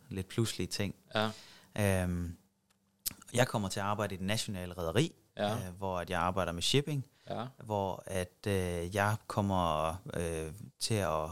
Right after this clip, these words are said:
Speaker 1: at stå for et, øh, meget, meget stort projekt omkring, øh, samkoordination af, af flåderne for, for den grønlandske,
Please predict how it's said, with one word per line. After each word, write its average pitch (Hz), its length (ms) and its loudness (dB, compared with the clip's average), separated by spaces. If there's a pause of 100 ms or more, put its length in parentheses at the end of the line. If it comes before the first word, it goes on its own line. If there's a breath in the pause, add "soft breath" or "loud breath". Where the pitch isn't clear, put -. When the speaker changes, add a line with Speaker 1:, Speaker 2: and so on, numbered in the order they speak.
Speaker 1:
at - 80 -2
stå - 280 4
for 85 380 -2
et, - 240 -12
øh, - 80 -10
meget, 110 160 4
meget 101 180 4
stort 104 220 0
projekt - 480 0
omkring, - 580 -6
øh, 53 260 -6 (500 loud breath)
samkoordination 98 1040 4
af, 85 340 -4 (120)
af 92 120 -8
flåderne 113 640 6
for, 85 500 -2
for - 120 -16
den 87 100 -10
grønlandske, 110 680 0